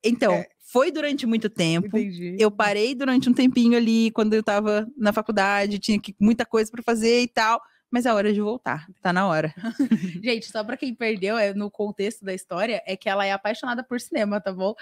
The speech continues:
Speaker 2: Aí eu tinha que perguntar se era como profissão ou se era por hobby. É por hobby
Speaker 1: Só
Speaker 2: mesmo.
Speaker 1: hobby.
Speaker 2: O, o melhor filme que você já assistiu indicado ao Oscar?
Speaker 1: Putz, indicado ao Oscar?
Speaker 2: Nenhum?
Speaker 1: Não sei, eu gosto de muitos.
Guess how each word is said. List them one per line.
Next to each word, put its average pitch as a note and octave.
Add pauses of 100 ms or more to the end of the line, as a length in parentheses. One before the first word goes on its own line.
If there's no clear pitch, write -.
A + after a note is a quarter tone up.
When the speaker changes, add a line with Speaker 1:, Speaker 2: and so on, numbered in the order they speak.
(220)
Speaker 2:
Aí G3
eu G3+
tinha A3
que -
perguntar A#3
se -
era G#3
como A3
profissão A3+
ou A#3+
se D#4+
era D4+
por G#4
hobby. G3
É -
por A#3+
hobby A3+
Speaker 1:
Só A#3
Speaker 2:
mesmo. C4+
Speaker 1:
hobby. F3+ (480)
Speaker 2:
O, A3
o -
melhor G#3+
filme A3+
que -
você A3+
já G3+
assistiu G#3
indicado F#3+
ao F3+
Oscar? E3+ (680)
Speaker 1:
Putz, -
indicado E3+
ao F3
Oscar? D#3 (920)
Speaker 2:
Nenhum? G3 (160)
Speaker 1:
Não E3
sei, D#3+
eu D#3
gosto E3
de E3+
muitos. D#3+